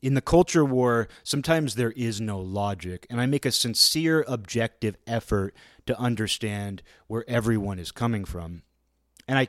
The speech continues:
and I can't always. I mean, the reality is I can't always, but I do try to recognize, like, where the logic exists. And in this case, I understand that advertising that you are a, a woman-owned business,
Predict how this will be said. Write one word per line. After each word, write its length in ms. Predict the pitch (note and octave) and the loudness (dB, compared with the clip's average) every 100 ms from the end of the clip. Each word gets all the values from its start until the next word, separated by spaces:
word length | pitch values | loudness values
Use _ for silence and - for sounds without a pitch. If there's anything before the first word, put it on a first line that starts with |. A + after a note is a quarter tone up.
| - | -4
and 120 | C3 C3+ | -6 -4
I 60 | |
can't 360 | - - F#3+ A#2 | -4 -4 -4 -2
always. 460 | G2 E2+ D#2+ - - | -4 -6 -8 -8 -6
I 40 | A2 | -2
mean, 100 | A#2+ | 0
the 80 | |
reality 300 | A#2 C#3+ B2+ | 4 6 6
is 100 | A#2 | 4
I 80 | G#2+ | -2
can't 320 | - F3 E3 | -2 0 0
always, 500 | A2+ G2 F#2+ F#2+ - - - - - - - | 0 -2 -2 -4 -8 -12 -20 -20 -20 -20 -4
but 100 | C#3 | 2
I 60 | C#3+ | 2
do 200 | B2+ G3+ | 4 0
try 220 | - F#3+ | 2 0
to 100 | D#3+ | 2
recognize, 640 | A#2+ C3 C3 B2+ A2+ A2 | 2 0 0 -4 -4 -4
like, 140 | A2 - _ _ | -6 -8 _ _
where 440 | A#2 A2+ B2+ C3 B2 | -10 -2 2 4 4
the 120 | A2+ | 0
logic 560 | G#2+ G#2+ A2 G2 G#2 G2+ | 0 0 0 -2 -6 -8
exists. 540 | F2 G2+ D#3 A2 - | -6 0 2 2 2
And 80 | B2 | 2
in 60 | |
this 140 | D3+ - | 2 2
case, 280 | D3 B2 B2+ | 2 0 2
I 140 | D3+ | 0
understand 580 | F3 D3+ - C#3 C3+ A#2 | 2 0 0 -2 0 0
that 160 | A2+ - - - _ _ _ - | -2 -6 -20 -20 _ _ _ -2
advertising 840 | C#3+ D#3 D3+ - C3+ B2 A2+ A2 | 2 4 4 2 2 2 0 -2
that 140 | A2 A#2 | -2 -2
you 220 | A#2 A2+ | 0 2
are 200 | G#2+ G#2 | 2 -2
a, 160 | G2 - _ A2+ | -6 -18 _ -6
a 80 | |
woman-owned 760 | A2 A#2+ C3 A#2 A#2+ A2+ G#2 F#2 | 0 2 2 0 -2 -2 -4 0
business, 640 | C#3+ B2+ A2 G2+ - | 0 0 -4 -6 -8